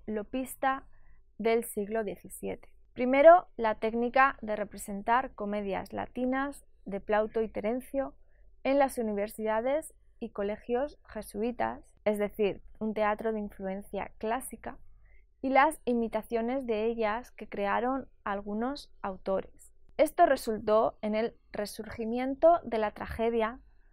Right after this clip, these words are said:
a finales de siglo, con el brote de literatura basada en Séneca que se compone en Valencia.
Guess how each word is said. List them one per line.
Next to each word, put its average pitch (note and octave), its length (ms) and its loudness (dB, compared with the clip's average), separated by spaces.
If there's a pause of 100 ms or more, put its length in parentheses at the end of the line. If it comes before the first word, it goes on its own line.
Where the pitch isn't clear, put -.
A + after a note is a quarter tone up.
a A#3 140 0
finales A#3 480 0
de G3+ 120 -6
siglo, G3+ 540 -4 (1300)
con A3 160 2
el G#3+ 140 0
brote A#3+ 340 4
de A3 100 2
literatura G3+ 800 0 (380)
basada A3+ 640 2
en G#3 140 -8
Séneca C4 560 -2 (500)
que C4+ 120 -2
se A#3+ 140 -4
compone A#3 640 0 (120)
en C4+ 360 -2
Valencia. - 600 -4